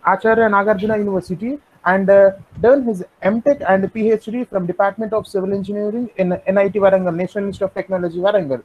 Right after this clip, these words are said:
Doctor Sriramachan did his doctoral, doctoral research in an area of, uh, performance and microstructure characteristics of self-curing and, uh, self, self-curing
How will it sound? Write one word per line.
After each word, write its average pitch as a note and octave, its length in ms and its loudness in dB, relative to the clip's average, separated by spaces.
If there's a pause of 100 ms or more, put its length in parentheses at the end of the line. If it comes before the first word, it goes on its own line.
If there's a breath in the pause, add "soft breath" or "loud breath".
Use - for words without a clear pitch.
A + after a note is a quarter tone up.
(460)
Doctor G3+ 220 0
Sriramachan B3+ 840 0
did F#3+ 140 2
his F3+ 180 0
doctoral, F#3 640 2 (120)
doctoral A#3+ 440 2
research A#3+ 400 -2 (100)
in F#3 140 0
an F3+ 180 -4 (120)
area G#3+ 280 2
of, G3+ 200 4
uh, F#3 80 0 (380)
performance B3+ 680 2
and F#3+ 140 0
microstructure A3+ 760 -4
characteristics A3 680 -4
of - 200 -2
self-curing B3+ 920 0
and, F#3 260 2
uh, F#3+ 140 8 (420)
self, A#3+ 240 -4 (2250)
self-curing B3 720 -6